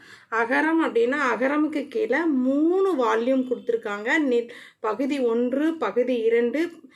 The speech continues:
அகரம் இரண்டாம் பருவம்ட்டு. இது ஒவ்வொன்றையும் கீழேயும் நம்ம கிளிக் பண்ணோம்னா,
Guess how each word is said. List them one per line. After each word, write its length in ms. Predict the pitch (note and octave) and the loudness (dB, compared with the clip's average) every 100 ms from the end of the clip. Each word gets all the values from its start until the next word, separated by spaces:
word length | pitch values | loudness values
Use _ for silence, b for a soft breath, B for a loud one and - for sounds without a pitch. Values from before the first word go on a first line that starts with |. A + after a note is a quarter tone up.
| B _ | B _
அகரம் 460 | G#3+ G#3 C4+ C#4+ C4 | -4 0 2 2 2
இரண்டாம் 540 | A#3 A#3+ B3+ C4+ C4 | 2 2 2 0 0
பருவம்ட்டு. 540 | A#3 A3+ A3 G#3 A3+ E4+ | 0 0 0 -4 -4 -2
இது 340 | D#4 B3+ A#3 | 0 2 4
ஒவ்வொன்றையும் 720 | A3+ A#3 D4 D4 C#4 C4 - A#3+ | 2 2 -2 0 -2 -4 -6 -4
கீழேயும் 420 | A3+ A#3 F4 G#4 B B B - | 0 0 0 -4 B B B -12
நம்ம 220 | B3 A#3+ | -6 -6
கிளிக் 420 | C4 C#4 C4+ D#4+ | -4 -6 -6 -4
பண்ணோம்னா, 480 | C#4+ B3 A3+ B3+ | -2 -2 -2 -2